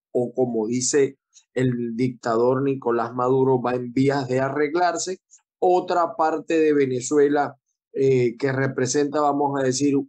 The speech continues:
algo así como un diez por ciento del noventa por ciento opositor, hablando de primarias, hablando de diálogo, con un régimen que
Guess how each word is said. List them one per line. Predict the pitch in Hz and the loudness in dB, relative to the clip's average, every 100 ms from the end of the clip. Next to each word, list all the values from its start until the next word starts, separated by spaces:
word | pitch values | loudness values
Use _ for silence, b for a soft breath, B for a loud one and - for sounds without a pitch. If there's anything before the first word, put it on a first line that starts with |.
| - | -2
algo | 135 147 147 | 0 2 2
así | 131 151 143 | 0 -2 0
como | 151 143 | 0 2
un | 151 160 | 2 0
diez | 156 180 190 - | 0 2 0 -2
por | - 156 139 | -4 -2 -2
ciento | 151 156 156 - 165 | 0 0 0 0 0
del | 156 139 | 0 0
noventa | 131 123 139 160 151 165 | 0 0 0 -2 -4 -4
por | 143 131 | -4 -4
ciento | - 143 139 143 | -2 -2 -2 -2
opositor, | 135 - 139 160 - 214 202 - b b b b | -2 -2 -4 -4 -2 0 0 -4 b b b b
hablando | 139 135 135 135 135 | -2 0 -2 0 2
de | 143 | 2
primarias, | 139 156 160 185 208 196 180 170 - - | 2 0 0 2 0 0 -2 -4 -8 -6
hablando | 117 127 131 135 135 139 | -2 0 0 0 0 2
de | 143 | 0
diálogo, | 147 185 185 185 170 165 - _ _ _ | 2 2 2 2 0 -2 -6 _ _ _
con | - 180 170 165 160 - - | 0 2 4 2 0 -4 0
un | 202 226 247 240 220 | 4 4 2 0 2
régimen | 214 233 233 262 262 254 262 _ - | 4 4 2 0 -2 -4 -6 _ -2
que | 175 160 151 139 | 2 2 2 -2